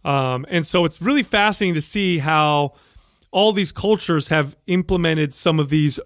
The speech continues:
you know, quote unquote herbal detoxes or methods of eating, uh, you know, throughout the season to rid their body of, you know,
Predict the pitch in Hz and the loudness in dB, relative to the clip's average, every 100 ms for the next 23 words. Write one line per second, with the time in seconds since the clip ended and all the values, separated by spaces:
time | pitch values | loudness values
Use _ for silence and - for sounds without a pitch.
0 | - 156 135 - - 185 185 175 151 165 | -6 -4 -4 -6 0 2 2 0 -4 -4
1 | 156 - 185 180 160 151 147 175 - 143 | -4 0 4 4 4 0 0 -2 0 0
2 | 135 - 139 151 135 135 123 _ _ _ | 0 -2 -4 0 2 0 0 _ _ _
3 | _ - 165 170 175 139 143 - 190 170 | _ -2 0 2 0 0 -2 0 2 2
4 | 143 143 - _ _ _ _ - - - | 2 0 -6 _ _ _ _ -20 -12 -2
5 | 160 147 139 143 - 175 147 139 - 170 | 0 2 2 0 -4 -4 -2 -2 -4 -2
6 | 165 151 165 151 - 226 233 160 139 139 | 2 2 0 -2 2 2 4 2 0 -2
7 | - _ _ - 175 156 151 139 175 151 | -8 _ _ -6 0 2 2 2 0 0
8 | 156 131 147 156 151 147 151 135 127 127 | -2 0 2 2 2 -2 -2 0 0 -2
9 | 117 - 151 131 123 123 135 | -6 -8 -6 -4 -4 -6 -8